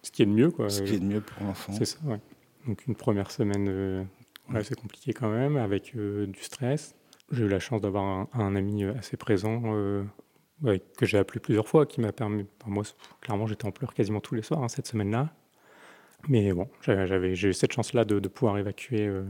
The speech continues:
Speaker 1: les choses. Aujourd'hui, du coup, ça va, ça va mieux. Peut-être que si j'avais gardé ça pour moi à ce moment-là, ce serait plus compliqué d'en parler aujourd'hui. Et après, donc, euh, deux mois, Jeanne de Flandre, euh, batterie d'examen, euh,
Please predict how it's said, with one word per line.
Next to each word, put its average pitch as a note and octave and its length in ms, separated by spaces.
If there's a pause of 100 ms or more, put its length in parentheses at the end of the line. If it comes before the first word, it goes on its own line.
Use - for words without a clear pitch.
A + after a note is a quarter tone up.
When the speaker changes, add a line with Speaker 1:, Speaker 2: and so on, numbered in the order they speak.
Speaker 1:
les G2+ 120
choses. C#3+ 260
Aujourd'hui, G2 400
du - 140
coup, - 160
ça - 160
va, G2+ 200
ça A#2+ 140
va A2 60
mieux. D3+ 100
Peut-être - 220
que B2 80
si - 120
j'avais G#2 160
gardé G2+ 200
ça - 120
pour - 160
moi G#2+ 140
à G#2 40
ce - 120
moment-là, G#2+ 280
ce - 120
serait - 140
plus - 100
compliqué - 380
d'en A2+ 100
parler G#2 220
aujourd'hui. G2+ 260 (280)
Et G#2+ 100
après, G2+ 240
donc, G2+ 220
euh, - 20 (1000)
deux G2+ 160
mois, G2 300
Jeanne F#2+ 160
de G2 80
Flandre, G#2 380
euh, F#2+ 80 (720)
batterie - 280
d'examen, G2 840
euh, F#2 40